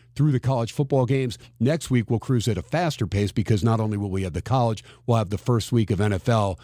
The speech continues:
But, uh, B P, with all your obligations,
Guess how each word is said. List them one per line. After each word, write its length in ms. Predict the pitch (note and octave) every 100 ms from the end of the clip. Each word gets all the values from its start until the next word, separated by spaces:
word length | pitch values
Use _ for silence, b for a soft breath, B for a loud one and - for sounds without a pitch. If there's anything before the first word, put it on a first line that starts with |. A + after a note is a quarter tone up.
| B B B -
But, 360 | G#2+ G2+ -
uh, 260 | A2 G2+ G2
B 220 | F2 B2+
P, 180 | B2+ C#3+
with 180 | G#2+ G2
all 200 | A2+ B2+
your 160 | A#2+
obligations, 800 | A#2 A2 G#2 B2+ A#2+ A2+ F2 -